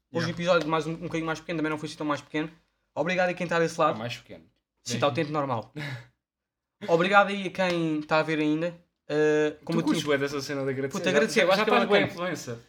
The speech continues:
Speaker 2: Já estás bem influencer, Zé.
Speaker 1: Puto, temos que só dizer que isto acho que é importante. Cenas virão, estamos a combinar.
Speaker 2: Yeah, pode,
Speaker 1: Nós,
Speaker 2: pá, sim.
Speaker 1: nós dissemos no... quando fizemos o nosso primeiro podcast que cenas novas vi-, viriam e
Speaker 2: Viriam?
Speaker 1: viriam.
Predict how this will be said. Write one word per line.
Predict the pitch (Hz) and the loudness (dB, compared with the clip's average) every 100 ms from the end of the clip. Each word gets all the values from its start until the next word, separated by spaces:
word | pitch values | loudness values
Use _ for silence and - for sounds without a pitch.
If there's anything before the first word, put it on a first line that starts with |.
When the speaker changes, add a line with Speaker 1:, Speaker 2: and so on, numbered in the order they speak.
| _ _ - | _ _ -10
Speaker 2:
Já | 175 | -4
estás | 196 165 | -4 -4
bem | 165 | -6
influencer, | 160 151 131 123 | -4 -4 -4 -6
Zé. | 110 101 | -6 -6
Speaker 1:
Puto, | 208 196 - - _ | -2 -4 -4 -16 _
temos | 185 185 | -6 -6
que | - | 0
só | 190 | 0
dizer | 160 180 165 | 0 -4 -6
que | - | -6
isto | 165 175 | -6 -2
acho | 165 | -2
que | 170 | -2
é | |
importante. | 160 - 170 147 - _ | -6 -4 -4 -4 -6 _
Cenas | - 185 175 156 | -8 -4 -4 -4
virão, | 165 139 160 | -4 -4 -6
estamos | - 160 156 | -8 -8 -6
a | |
combinar. | 160 160 151 135 143 _ _ _ _ - | -4 -4 -4 -4 -8 _ _ _ _ -8
Speaker 2:
Yeah, | 165 180 | -4 -2
pode, | 180 220 | -2 -4
Speaker 1:
Nós, | 160 165 | 0 2
Speaker 2:
pá, | 165 - - | 2 0 -10
sim. | - 165 185 - | -14 -14 -14 -8
Speaker 1:
nós | 165 165 | -4 -4
dissemos | 196 180 | -4 -4
no... | 185 180 170 | -4 -4 -4
quando | 170 175 | -4 -4
fizemos | 170 170 | -4 -4
o | |
nosso | 170 170 | -4 -6
primeiro | 170 165 | -4 -4
podcast | 170 165 170 151 | -4 -6 -4 -6
que | - | -6
cenas | - 160 | -8 -6
novas | 156 151 147 | -6 -6 -8
vi-, | 143 143 - _ _ | -10 -16 -20 _ _
viriam | 147 160 170 170 143 123 _ _ _ | -12 -6 -4 -4 -6 -8 _ _ _
e | 165 160 151 | -8 -4 -4
Speaker 2:
Viriam? | 135 185 208 233 294 | -6 -6 -2 0 -2
Speaker 1:
viriam. | 165 165 170 | -4 -4 -4